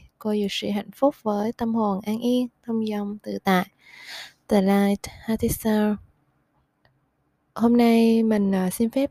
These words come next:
chia sẻ về diệt đế.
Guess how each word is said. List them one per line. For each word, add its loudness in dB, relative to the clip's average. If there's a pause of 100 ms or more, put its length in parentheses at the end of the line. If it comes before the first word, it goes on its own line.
chia 0
sẻ -6
về 0 (920)
diệt 8
đế. 4